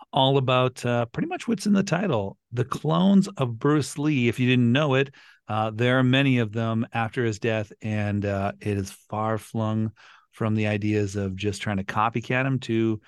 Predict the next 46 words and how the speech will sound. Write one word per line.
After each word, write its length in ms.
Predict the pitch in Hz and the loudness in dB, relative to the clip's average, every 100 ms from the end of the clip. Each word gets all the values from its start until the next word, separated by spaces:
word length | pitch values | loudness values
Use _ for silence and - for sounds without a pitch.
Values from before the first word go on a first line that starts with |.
| - _ - | -20 _ -12
having 340 | 104 113 117 | -4 2 4
ridiculous 640 | 117 113 131 135 139 135 | 2 0 -2 -2 -4 -4
ideas 380 | 135 139 143 139 | -6 -4 -4 -4
of 100 | 139 | -4
him 180 | 143 143 | -4 -4
fighting, 560 | - 143 147 151 151 139 _ _ _ _ _ - | -6 -6 -4 -2 -4 -6 _ _ _ _ _ -14
uh, 60 | |
you 140 | - 135 | -8 -6
know, 80 | - - | -8 -6
<laughs> 120 | - | -2
insane, 420 | - - - 302 339 | 0 0 0 0 2
insane 640 | 262 - - - 240 254 | 2 0 -2 0 0 0
gorilla 600 | 165 180 160 - 240 208 | 2 2 2 -2 -4 -4
suits, 500 | - - 143 139 - - - - - | -2 -2 0 -2 -8 -16 -20 -10 -6
as 340 | 113 240 202 | -4 -2 -2
you 60 | - | -2
said 280 | - 170 | 2 2
before. 480 | 135 117 147 139 127 - - - - - | 2 0 2 2 2 -4 -18 -18 -18 -6
Uh, 180 | 151 151 | 0 2
you 140 | 170 196 | 2 2
can 160 | 349 | 4
see 240 | 196 - 311 | 2 2 2
it 80 | 185 | 2
on 100 | - | 2
Friday, 240 | 190 196 | 2 2
November 260 | 160 139 135 | 0 -2 -6
twenty-fourth 500 | - 151 120 147 139 | -4 -4 -2 0 0
at 80 | - | -2
nine 300 | 117 120 123 | -2 -2 -2
fifteen 340 | 120 117 107 | -6 -6 -6
P 200 | 95 98 | -4 -2
M 120 | 120 | -2
at 60 | 101 | -4
the 80 | 95 | -6
Globe 260 | 104 101 | -4 -4
Cinema. 380 | 98 - 113 107 - | -6 -2 0 0 -2
It's 180 | 117 | -4
the 160 | - 165 | -4 0
Alberta 400 | 127 123 139 131 | 0 2 2 2
premiere, 400 | 113 127 135 131 | -4 -2 0 0
but 180 | 117 151 | 0 -2
also, 400 | - 185 180 180 | 0 0 2 -2
too, 240 | - 233 | -2 -4
because 260 | 165 147 127 | -2 -2 -2
it's 160 | 113 | -4
on 280 | 139 131 123 | -2 0 -2